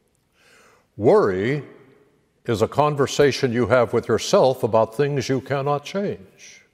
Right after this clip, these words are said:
Prayer is a conversation you have with God about things He can change."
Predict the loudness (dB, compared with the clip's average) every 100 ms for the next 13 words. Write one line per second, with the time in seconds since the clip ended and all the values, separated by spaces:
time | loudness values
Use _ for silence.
0 | _ _ _ _ _ _ _ -20 -20 _
1 | _ 0 4 4 4 2 2 0 -8 _
2 | _ _ _ _ _ _ -2 0 0 2
3 | 0 2 0 2 2 2 -2 0 2 4
4 | 2 2 -2 2 2 4 2 0 -4 -8
5 | -18 _ -8 -2 2 2 0 -2 0 0
6 | -6 -10 -14 -4 -2 0 -2 -6 -14 -12
7 | -4 -2 -2 -4 -10 -16 -18 -16 -8 -8
8 | -8 -14 -20 _ _ -20 -20 -20